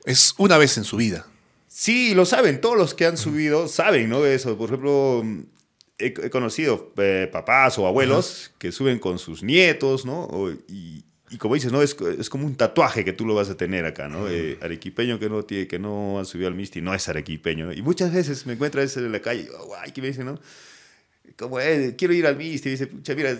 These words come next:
Speaker 2: y se avergüenza, mira, se avergüenza, porque dice,
Speaker 1: <laughs> No, sí.
Speaker 2: "Mira, yo soy de acá, arequipeño, me, y, y todavía no he llegado", me dice, "no, <laughs> no, no voy", ¿no?
Speaker 1: Claro, claro, o sea, eh, y conforme, hay algo que, que, que me pasaba también a mí, es el hecho de, mm,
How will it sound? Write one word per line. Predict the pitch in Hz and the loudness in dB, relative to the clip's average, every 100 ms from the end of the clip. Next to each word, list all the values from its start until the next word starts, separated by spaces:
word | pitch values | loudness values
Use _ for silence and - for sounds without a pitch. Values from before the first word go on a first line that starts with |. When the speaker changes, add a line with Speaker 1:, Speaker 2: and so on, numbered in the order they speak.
| - - - | -8 -20 -12
Speaker 2:
y | 113 | -8
se | 107 | 0
avergüenza, | 113 127 247 294 139 120 | 2 4 6 6 4 2
mira, | 147 | 2
se | 113 | 0
avergüenza, | 120 135 - 180 | 0 -2 2 4
porque | 202 196 | 8 8
dice, | 160 147 - - | 8 2 -4 -8
Speaker 1:
<laughs> | |
No, | 151 165 | -2 4
sí. | 160 | 6
Speaker 2:
"Mira, | - 156 131 - - - | 8 6 2 -8 -20 -8
yo | - | 0
soy | 214 208 | 4 6
de | 180 | 4
acá, | 175 | 4
arequipeño, | 185 160 151 196 180 | 4 4 2 2 2
me, | 143 | 2
y, | 143 127 147 117 90 - - - | 2 0 -6 -8 -16 -20 -20 -8
y | 147 | 2
todavía | 190 220 | 4 4
no | 214 | 4
he | 202 | 4
llegado", | 185 202 190 | 6 6 6
me | 165 | 6
dice, | 151 156 | 2 -2
"no, | 160 151 151 | -2 0 0
<laughs> | - | -2
no, | 147 139 151 | -8 -4 -4
no | 135 143 | -2 -4
voy", | 160 175 135 | 0 2 2
¿no? | 135 135 - _ _ _ _ _ - - | 0 -8 -16 _ _ _ _ _ -20 -4
Speaker 1:
Claro, | 120 117 113 110 | 2 4 4 -2
claro, | 123 127 107 | -6 -12 -12
o | - _ | -18 _
sea, | - 104 - - _ - | -10 -8 -8 -16 _ -6
eh, | 123 123 120 117 117 113 110 113 - | 0 0 2 0 0 -2 -4 -6 -4
y | 139 139 | -4 -2
conforme, | 139 156 139 147 151 151 - | 2 2 4 0 0 -2 0
hay | 190 | 0
algo | 262 247 | 2 0
que, | 196 165 - | -2 -6 -6
que, | 135 131 | -4 -4
que | 123 | -6
me | 123 | -6
pasaba | 123 170 | 0 2
también | 165 165 156 | 4 2 0
a | |
mí, | 156 196 | 0 -2
es | 208 156 - - - - | 0 0 0 0 -2 0
el | 131 | 2
hecho | 147 170 | 4 6
de, | 147 113 107 104 104 98 | 6 6 4 2 0 -2
mm, | 98 | -4